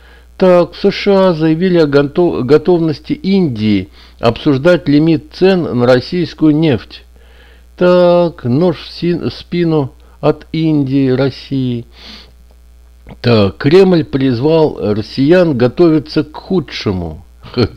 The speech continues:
<laughs> Это уже Песков так заявляет. Так, Аркадий Ротенберг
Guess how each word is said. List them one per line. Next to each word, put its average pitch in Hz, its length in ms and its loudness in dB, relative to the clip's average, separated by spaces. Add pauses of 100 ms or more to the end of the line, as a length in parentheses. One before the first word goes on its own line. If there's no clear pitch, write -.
(120)
<laughs> - 640 -18
Это 156 200 -2
уже 196 200 2
Песков 180 680 0
так 147 320 0 (460)
заявляет. 156 800 2 (400)
Так, 165 500 -2 (360)
Аркадий 170 560 2
Ротенберг 147 1080 2